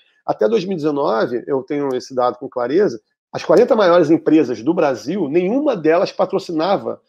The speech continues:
clubes de futebol, né? As quarenta maiores empresas, pressupõe-se que elas estão sendo, é, relevantes comercialmente, né? Elas estão muito mais, logo, digitalizadas,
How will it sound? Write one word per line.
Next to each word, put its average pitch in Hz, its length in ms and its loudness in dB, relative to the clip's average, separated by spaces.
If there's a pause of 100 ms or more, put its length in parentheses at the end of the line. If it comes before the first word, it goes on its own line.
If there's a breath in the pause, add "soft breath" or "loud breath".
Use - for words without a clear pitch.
(180)
clubes 175 280 0
de 175 80 -6
futebol, 156 680 -2 (460 soft breath)
né? 143 200 2
As 202 140 0
quarenta 214 240 2
maiores 165 240 2
empresas, 180 640 -2 (120)
pressupõe-se 180 720 0
que - 80 -8
elas 196 200 2
estão 220 480 0 (420 soft breath)
sendo, 196 500 2
é, 170 120 4
relevantes 190 580 0
comercialmente, 156 920 -2 (300)
né? 139 160 -2
Elas 170 160 0
estão 196 140 -4
muito 202 200 -6
mais, 175 300 -2 (240)
logo, 139 500 0
digitalizadas, 147 920 -6